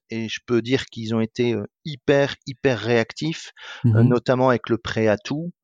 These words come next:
Speaker 1: Euh,
Speaker 2: Mhm.
Speaker 1: le prêt à tout, nous, on a bénéficié, euh, on a été les premiers dans, dans les Hauts-de-France à l'avoir.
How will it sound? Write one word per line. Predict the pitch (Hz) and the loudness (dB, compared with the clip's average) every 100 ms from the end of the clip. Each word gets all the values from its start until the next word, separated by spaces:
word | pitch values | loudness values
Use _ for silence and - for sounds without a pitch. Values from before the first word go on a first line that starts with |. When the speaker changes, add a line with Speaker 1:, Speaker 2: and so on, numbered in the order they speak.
| - | -4
Speaker 1:
Euh, | 107 101 101 98 | 0 0 0 0
Speaker 2:
Mhm. | 113 | 0
Speaker 1:
le | 110 | 0
prêt | - - | -2 -2
à | 110 | -2
tout, | - 127 123 110 | -2 -4 0 0
nous, | 113 | 0
on | 113 | 0
a | 101 | -2
bénéficié, | 104 104 104 - - 117 113 107 | -2 -2 -4 -8 -6 -2 0 0
euh, | 107 - - - - | -6 -12 -20 -18 -8
on | 110 | -4
a | |
été | 98 107 | -2 0
les | 104 | -2
premiers | - 117 113 113 110 | -2 -4 0 0 0
dans, | 104 101 | -2 -2
dans | 98 107 | -4 -2
les | 107 | -2
Hauts-de-France | 104 - 120 117 - | -4 -4 -2 -2 -2
à | 107 | 0
l'avoir. | 101 101 113 139 151 | 2 0 2 2 2